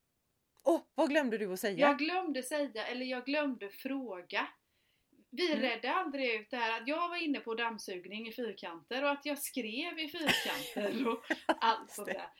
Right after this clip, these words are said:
Speaker 2: Har fått, fått medhåll. Vi är flera. Vi ska snart bilda en grupp som, som dammsuger i fyrkanter. Faktiskt.
Speaker 1: <gasps>
Speaker 2: Mm.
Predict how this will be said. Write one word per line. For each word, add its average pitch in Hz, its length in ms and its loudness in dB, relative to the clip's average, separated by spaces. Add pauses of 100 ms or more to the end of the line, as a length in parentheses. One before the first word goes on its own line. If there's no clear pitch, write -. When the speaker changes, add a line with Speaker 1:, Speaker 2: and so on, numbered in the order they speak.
(160)
Speaker 2:
Har 285 140 6
fått, - 280 2 (100)
fått - 280 0
medhåll. 294 840 -2
Vi 302 180 2
är 285 120 4
flera. 262 640 -2
Vi 277 100 -2
ska 254 180 -6
snart 226 240 -8
bilda 214 300 -6
en 190 80 -12
grupp 277 360 -8 (100)
som, 453 160 -12 (440)
som 453 140 -6
dammsuger 302 520 -2
i 202 60 -6
fyrkanter. - 500 -14 (340)
Faktiskt. - 560 -8
Speaker 1:
<gasps> 277 80 -8 (360)
Speaker 2:
Mm. 381 140 -8